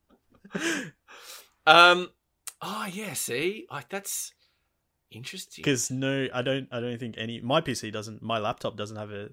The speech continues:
Speaker 2: C D drive either.
Speaker 1: Yeah, that's
Speaker 2: Um,
Speaker 1: weird.
Speaker 2: it's, it's long gone,
Speaker 1: Um,
Speaker 2: man. They've,
Speaker 1: I've,
Speaker 2: they've,
Speaker 1: I've, I've
Speaker 2: they've gone
Speaker 1: definitely,
Speaker 2: from it.
Speaker 1: like, I've turned to digital slowly because of, like, one,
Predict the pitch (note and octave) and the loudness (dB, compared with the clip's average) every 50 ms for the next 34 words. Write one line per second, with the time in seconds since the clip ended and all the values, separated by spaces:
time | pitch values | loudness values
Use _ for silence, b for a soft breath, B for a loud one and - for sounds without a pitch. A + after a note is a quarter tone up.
0 | - A#3+ - - A#2+ G2 G2+ G2+ G2+ G2+ A#2 A#2+ - - A#2 A2+ A2 C3 E3 _ | -16 -14 -12 -10 -8 -8 -8 -8 -8 -10 -10 -12 -12 -12 -10 -10 -10 -10 -14 _
1 | _ _ - - G#2 G#2 A2+ B2+ C#3+ D#3 E3 E3+ E3 D#3 C3+ A2+ F#2+ F2 E2 F#2 | _ _ -20 -16 -14 -10 -10 -10 -8 -8 -8 -6 -2 -2 -2 -2 -2 -4 -8 -10
2 | F#2 - - _ _ _ - A2 B2 C3 G#2+ G#2+ G#2+ G#2+ G#2 G#2 B2 C3 A#2 G2 | -12 -14 -16 _ _ _ -18 -16 -12 -8 -6 -6 -4 -4 -4 -6 -6 -6 -6 -8
3 | F2+ - - - A2+ - - - - - - - - - A2+ - - - - G#2+ | -8 -10 -12 -14 -12 -8 -8 -6 -6 -6 -8 -10 -12 -12 -10 -8 -8 -8 -6 -4
4 | A#2+ C#3 F3 F#3 D#3 A#2+ A2 A2 C3 D3 D3+ D3+ D#3 - G2+ G2 G2 G2+ G2+ A2+ | -4 -4 -2 -4 -4 -2 2 6 8 10 10 10 10 8 0 -4 -6 -8 -4 -2
5 | A#2+ C#3 D#3 F#3 F#3+ - A#2+ B2+ C#3+ C3 A2+ G#2+ G#2+ - - - - - - F3+ | 2 10 10 10 10 10 6 -2 -2 -2 -4 -6 -12 -16 -20 -20 -8 2 2 2
6 | F3 F#3 F#3+ F3+ - - A3+ - - B3 B3 B3+ B3+ A#3+ G#3 G#3 G#2+ A2+ - - | 4 4 2 2 2 4 2 2 2 0 -4 -4 -4 -6 -8 -10 -14 -16 -16 -20
7 | - - - - - C#3+ C#3+ C#3 C#3 - - - D#3+ D3+ - - - D#3+ E3 F3 | -20 -20 -18 -6 0 2 2 2 2 -2 0 0 0 0 0 -6 -2 2 4 4
8 | F#3+ G#3 G#3+ G#3+ G#3+ G3+ - - - _ _ _ _ _ _ _ _ _ _ _ | 4 2 0 -4 -8 -8 -10 -12 -14 _ _ _ _ _ _ _ _ _ _ _
9 | _ - - E3 C3+ - - - C#3+ C3+ B2+ - C#3+ C3 B2+ B2 A#2 A#2 A2+ A2 | _ -4 -4 -4 -4 -4 -4 -2 -2 -2 -2 -2 -4 0 2 2 2 2 0 -4
10 | A2 G#2 - - - - A#2+ A#2 A#2+ A#2+ A#2+ A#2+ - A2+ - - B2 A#2 A#2 A2+ | -6 -8 -10 -10 -6 0 4 4 6 6 6 4 0 -6 -8 0 2 2 2 2
11 | A#2 - A2+ A2+ A2 G2+ G#2 G2+ G2 G#2 - - C3+ A#2+ C3 C3+ C3+ C3+ C#3 C3+ | -2 -4 -4 -4 -4 -4 -4 -6 -6 -6 -8 -10 -4 0 2 4 4 2 0 -2
12 | C3+ C3+ C3+ C3+ C3 | -6 -8 -8 -10 -10